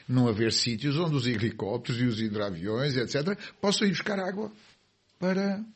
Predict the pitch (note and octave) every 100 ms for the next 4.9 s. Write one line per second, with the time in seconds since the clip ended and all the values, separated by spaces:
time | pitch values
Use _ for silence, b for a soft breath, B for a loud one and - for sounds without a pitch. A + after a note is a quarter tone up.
0 | - - - G3 G3+ F#3+ G#3 - G3 G#3+
1 | F3 F2+ - B B - F#3+ C#3 G2+ -
2 | B B - A3+ - A3+ A3+ G#3 F#3 G3
3 | G3 G#3 G3 F#3+ - F#3+ F#3 F3+ E3+ F#3+
4 | F#3+ F#3 F#3 G3 G3+ F#3+ E3 D#3+